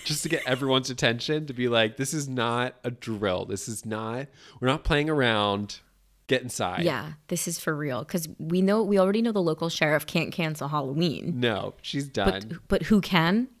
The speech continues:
Speaker 2: A strong-willed grandmother.
Speaker 1: Yeah, she's, she's clearing the street, street by street with her and her semi-automatic.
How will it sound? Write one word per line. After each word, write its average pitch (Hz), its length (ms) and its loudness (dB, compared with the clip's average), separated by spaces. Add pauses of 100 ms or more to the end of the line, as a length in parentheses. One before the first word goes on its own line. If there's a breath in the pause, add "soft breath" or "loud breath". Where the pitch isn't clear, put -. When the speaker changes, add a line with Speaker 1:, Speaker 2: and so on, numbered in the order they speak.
(200)
Speaker 2:
A 165 60 -4
strong-willed 156 760 0
grandmother. 143 720 -4
Speaker 1:
Yeah, 101 360 0
she's, 147 640 2 (100)
she's 165 280 -4
clearing 139 380 0
the 135 80 0
street, 110 500 -4
street - 240 -8
by 110 140 2
street 98 400 -8
with 98 160 -10
her 98 420 -8
and 101 140 -8
her 98 40 -4
semi-automatic. 95 1080 -8